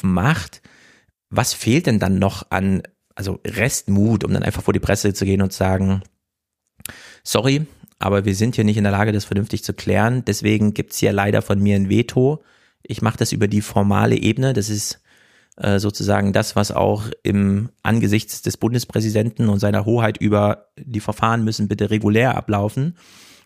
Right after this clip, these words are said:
Da bleibt das Menschliche leider auf der Strecke. Ob sie dann noch hinterher schiebt, „Ich hasse die F D P oder nicht“, ist ja dann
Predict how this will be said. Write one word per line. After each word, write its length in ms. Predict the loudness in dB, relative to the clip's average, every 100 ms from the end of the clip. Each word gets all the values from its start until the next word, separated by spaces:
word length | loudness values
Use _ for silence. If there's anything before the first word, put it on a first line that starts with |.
| _
Da 140 | -4 0
bleibt 280 | 0 0
das 100 | -2
Menschliche 420 | 0 0 2 0 2
leider 360 | 2 2 2
auf 120 | 0
der 120 | 0 -2
Strecke. 480 | -2 0 0 0 -4 _ _ _ _ _ _ -6
Ob 120 | -2
sie 80 | 0
dann 100 | 2
noch 160 | 0 0
hinterher 340 | 0 2 0
schiebt, 240 | -2 -2
„Ich 240 | -2 -4 -6
hasse 200 | -2 -2
die 120 | 0
F 80 | -2
D 140 | -2
P 180 | -2 0
oder 160 | 2 2
nicht“, 220 | 0 0
ist 120 | -2
ja 60 | 0
dann 240 | 0 -2